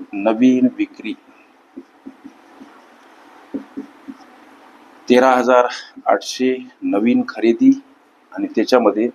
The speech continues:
दोन हजार सत्तर, दोन हजार सत्तर मिळवा. इथं शून्य,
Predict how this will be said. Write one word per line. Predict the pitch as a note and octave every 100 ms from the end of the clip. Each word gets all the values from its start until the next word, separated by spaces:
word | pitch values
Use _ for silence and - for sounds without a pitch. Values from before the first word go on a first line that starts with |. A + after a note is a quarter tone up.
| _ _
दोन | G#2+ A#2+
हजार | G#2+ F#2 G#2 G2+ - _ _ _ _ _ _ _ -
सत्तर, | C4 B3+ - G#3+ - - _ _ _ _ _ _
दोन | - G#2 A#2 - -
हजार | E2+ F#2+ - _ _ _ _ _ - _ _ _ _ _ _ - -
सत्तर | - A#2+ - B2+ A#2+
मिळवा. | G#2+ F#2+ F2+ - _ - - _ _ _ _ _ _ _ _ _ -
इथं | - B2
शून्य, | - C3 C3 A2+ G2